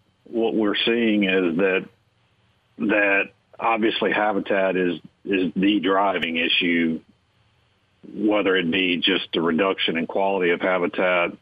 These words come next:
or whether it be a loss of habitat or even fragmentation of existing habitats. I mean, basically, if you, if you look across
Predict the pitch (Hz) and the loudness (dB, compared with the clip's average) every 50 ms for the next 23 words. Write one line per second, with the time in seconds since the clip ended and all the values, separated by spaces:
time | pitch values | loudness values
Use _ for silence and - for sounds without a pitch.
0 | _ _ _ _ _ _ - - 90 87 87 85 82 82 82 87 87 85 87 87 | _ _ _ _ _ _ -8 -4 -2 0 0 0 0 0 0 0 2 2 2 0
1 | 82 80 80 90 85 82 82 85 92 101 104 104 - - 87 - 95 92 87 87 | 0 0 0 2 2 2 2 2 2 0 0 -2 -4 -8 -8 -4 -2 -2 0 -2
2 | 85 - - 92 90 90 87 87 - - - _ _ - _ _ _ _ _ _ | -2 -2 0 0 2 2 0 0 -2 -6 -12 _ _ -20 _ _ _ _ _ _
3 | _ _ _ _ _ _ _ _ _ _ - - 95 95 104 110 113 107 107 101 | _ _ _ _ _ _ _ _ _ _ -2 0 0 2 2 2 2 0 0 0
4 | 98 95 92 90 87 - - - - - 107 104 107 92 95 90 - 117 110 110 | 0 0 0 -2 -4 -6 -12 -12 -4 -2 0 0 0 -2 -2 -4 -2 0 0 0
5 | 104 - - 98 80 82 82 82 87 80 73 - 92 87 - - - 92 80 76 | 0 0 -2 -2 -2 -4 -2 0 -2 -2 -2 -2 -4 -4 -4 -4 -6 -4 -4 -4
6 | 76 90 87 82 78 80 - - 90 82 80 80 - - - 87 90 92 85 104 | -2 -2 -2 -2 -2 -4 -2 -2 -2 0 -2 -4 -6 -8 -6 -4 -4 -2 0 0
7 | 107 110 - - - 92 98 92 - - 95 92 90 87 - _ - _ _ _ | 0 0 0 -2 -2 0 0 0 0 0 0 2 0 0 -4 _ -20 _ _ _
8 | _ _ _ _ _ _ _ _ _ _ - - - 101 - 107 101 98 104 107 | _ _ _ _ _ _ _ _ _ _ -6 -4 -4 -2 0 0 2 2 2 2
9 | 110 110 110 107 - - - - - - 104 - - 117 107 104 101 95 | 2 0 0 -2 -4 -8 -10 -10 -8 -10 -8 -4 -2 -2 0 0 0 -2